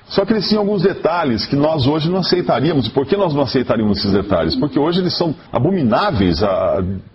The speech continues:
dentro de uma visão ocidental moderna. Por exemplo, qualquer romano podia ter um garoto como seu escravo sexual. Podia, a pedofilia era aceita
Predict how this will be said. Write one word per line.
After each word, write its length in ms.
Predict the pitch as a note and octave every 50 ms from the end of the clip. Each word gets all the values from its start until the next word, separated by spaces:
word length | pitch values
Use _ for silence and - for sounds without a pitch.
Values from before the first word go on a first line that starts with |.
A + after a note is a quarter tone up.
| - -
dentro 340 | G2 A#2 B2+ C#3 C#3 C3+
de 60 | B2 B2
uma 140 | B2+ B2
visão 520 | G#2+ A#2 C3 A2 E2+ G2 G#2 A2+ C3 D#3 E3 - - - - -
ocidental 640 | - - - - G2+ G#2+ G2+ F#2 E2 - A#2+ C3 A#2+
moderna. 640 | G2+ F#2+ D#2+ F2 B2+ C#3+ B2 F#2 D#2 B1+ - - - _ - - -
Por 120 | B2 C3
exemplo, 480 | C3+ A2 F2+ A#2+ C3 D#3+ D3 F#3 F#3 F#3 - - -
qualquer 340 | - B2 A#2 - - D#3 E3
romano 440 | F3 D#3 A#2+ A2+ A#2+ C3+ D3 D#3+
podia 280 | D3+ F#3+ F#3 D#3 E3 D3+
ter 180 | - - C3+ C3+
um 100 | D3 C3+
garoto 560 | C#3 C3+ A2+ G#2 A2 B2 C#3 C#3 - E3+ E3+
como 220 | - - D3+ D3+
seu 160 | - - D3+
escravo 440 | C#3+ C3+ - - G#2+ G#2 G#2 G#2+ G2+ G2+
sexual. 580 | - G#2+ G2 - - - G2+ G2 D#2+ - - - - -
Podia, 400 | G2 F2+ D2+ F#2 G#2 A2+ B2 A#2
a 120 | A#2+ G#2
pedofilia 840 | - - A2 G#2+ B2 A#2 - - B2 G#2 G2 G#2+ C3 D3+ E3+ F3+ F3+ -
era 500 | - - G#2+ G#2 G#2 A2+ B2 - D#3+ - - - _ - -
aceita 760 | - G#2+ - - - - F#3 F3+ D#3+ - - - D#2+ D2